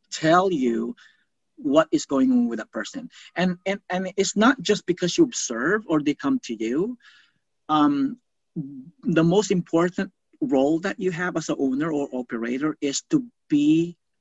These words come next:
spending time with them, because the most important time that you spend with them, you will learn about their personality, you will learn about the baseline, so you can base from there.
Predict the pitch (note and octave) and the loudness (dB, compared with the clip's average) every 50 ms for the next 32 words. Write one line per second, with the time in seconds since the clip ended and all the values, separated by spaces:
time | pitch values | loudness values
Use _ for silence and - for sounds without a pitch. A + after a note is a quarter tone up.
0 | _ _ _ _ _ _ _ _ _ _ _ - - - _ - D3 D3 C#3+ C3+ | _ _ _ _ _ _ _ _ _ _ _ -8 -8 -4 _ 0 0 0 0 0
1 | C#3+ C#3 - - C3 C3 C3 B2+ B2 A#2+ A2 - A2+ G#2+ F#2 F2+ E2 D#2 F#2+ - | -2 -2 -2 -2 0 0 2 0 0 -4 -4 -4 -4 -6 -6 -6 -10 -16 -20 -20
2 | - - _ _ _ _ _ _ - D3+ - D#3 D3 C#3 - - - E3 D3+ D3+ | -20 -20 _ _ _ _ _ _ -6 -4 0 0 -2 -2 -2 -6 -6 -2 0 0
3 | D#3+ D#3+ F3 G3+ G3+ - - - _ _ _ _ _ - E3 E3 - - D#3 E3 | 2 2 2 0 0 -2 -6 -16 _ _ _ _ _ -4 -2 -2 -2 0 2 2
4 | F3 E3+ - F#3 - - - - C#3+ D3+ E3+ D3+ C#3+ C3+ C#3+ C#3+ C#3+ C3+ - _ | 2 2 0 -6 -10 -8 -4 -2 0 0 0 0 -2 -2 0 0 -2 -2 -4 _
5 | - B2 B2+ C#3 C3 C#3 C#3 C3 C#3 C3+ C#3 C#3+ D3+ D#3+ - - - - _ _ | -2 0 0 0 0 0 -2 0 0 0 2 0 0 -4 -6 -12 -20 -20 _ _
6 | - D#3 F3+ G3+ G#3+ G3 G3 F3 D#3+ D3 C3+ C3 C3+ D3 D#3 E3+ D#3+ C#3 B2 C3+ | -2 2 2 4 6 8 8 8 8 8 6 4 2 2 2 2 0 0 0 -2
7 | B2+ B2 C3 A#2+ - B2 A#2 - - A#2+ A2 G#2 G#2 A2 A#2 A#2+ - D3+ D3+ D#3+ | -2 -2 -4 -6 -4 -4 -4 -2 -2 -4 -4 -2 -4 -6 -8 -6 -4 -2 -2 -2
8 | D#3+ - - D3+ D#3 E3+ E3 D#3 D3+ D3+ D#3 D#3+ D3 C3 C3 C3 - B2+ A#2+ G2+ | -2 -4 2 6 8 10 10 10 8 6 4 4 2 2 2 0 -2 -6 -10 -10
9 | _ - G#3 A#2+ C#3+ - - D#3+ D3+ D3+ D#3+ E3+ G3 A3 A#3 A#3+ A3+ - - - | _ -6 -4 -4 -4 -4 -4 -4 -4 -2 -2 -2 -2 0 0 -2 -2 -6 -12 -20
10 | - _ _ _ _ _ - - F3+ F3+ F3+ G#3+ A3+ - G3 F#3 F3 C3 - D3+ | -20 _ _ _ _ _ 2 4 6 6 6 6 4 4 4 4 4 2 2 2
11 | D#3+ G3 A3 - - - F3 D#3 C#3 A#2+ A2 G2+ G2+ G#2 A#2 C#3+ F3 | 2 4 2 0 -4 -4 -2 0 0 0 0 -2 -4 -4 -4 -6 -8